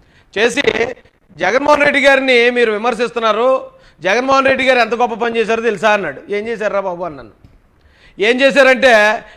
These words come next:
గతంలోనట అక్కడ ప్రైవేట్ స్కూల్లో, కాన్వెంట్లో చదువుకునే పిల్లలు గవర్నమెంట్ స్కూల్లోకి వచ్చి జాయిన్ అయిపోయారట. గతంలో గవర్నమెంట్ స్కూల్ ఇరవై మూడు మంది ఉన్నారంటే ఇప్పుడు యాభై రెండు మంది అయిపోయారట.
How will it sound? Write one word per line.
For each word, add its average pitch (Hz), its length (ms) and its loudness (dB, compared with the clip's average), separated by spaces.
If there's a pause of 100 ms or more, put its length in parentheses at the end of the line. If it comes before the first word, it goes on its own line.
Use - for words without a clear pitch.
(140)
గతంలోనట 269 720 4
అక్కడ 262 340 2
ప్రైవేట్ 240 320 2
స్కూల్లో, 254 340 -2
కాన్వెంట్లో 254 540 0
చదువుకునే 233 320 0
పిల్లలు 226 680 -2 (520)
గవర్నమెంట్ 294 300 2
స్కూల్లోకి 247 300 0
వచ్చి 247 100 -2
జాయిన్ 233 200 2
అయిపోయారట. 160 360 -8 (680)
గతంలో 277 340 0
గవర్నమెంట్ 254 400 0
స్కూల్ 262 180 -2
ఇరవై 247 200 0
మూడు 240 120 -4
మంది 233 200 -4
ఉన్నారంటే 233 320 -4
ఇప్పుడు 262 120 -2
యాభై 220 320 2
రెండు 214 120 -6
మంది 226 200 -4
అయిపోయారట. 185 440 -6